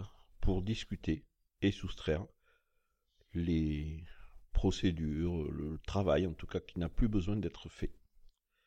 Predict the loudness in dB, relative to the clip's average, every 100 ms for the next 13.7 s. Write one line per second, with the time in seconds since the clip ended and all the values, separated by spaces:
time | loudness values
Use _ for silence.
0 | _ _ _ _ _ _ _ _ -4 0
1 | 0 -2 -2 0 2 4 4 4 -2 -4
2 | -4 -4 -4 -4 -4 -2 0 2 2 2
3 | 0 -2 0 4 4 2 0 2 0 -2
4 | 4 6 6 2 0 0 -2 -2 -2 -4
5 | -2 0 0 -4 -16 -4 0 0 0 0
6 | 0 0 0 0 -2 -4 -2 -2 0 -2
7 | -2 -4 _ _ -20 _ _ 4 6 8
8 | 6 6 4 -2 -6 -20 -14 -14 -12 -14
9 | -16 -18 -20 _ _ _ _ _ _ _
10 | _ _ _ _ _ 0 2 0 -2 -4
11 | 4 4 4 -2 -6 -4 -4 -4 -10 -12
12 | 2 2 4 0 0 -4 -2 -2 -2 -4
13 | -4 0 -2 -2 -10 -8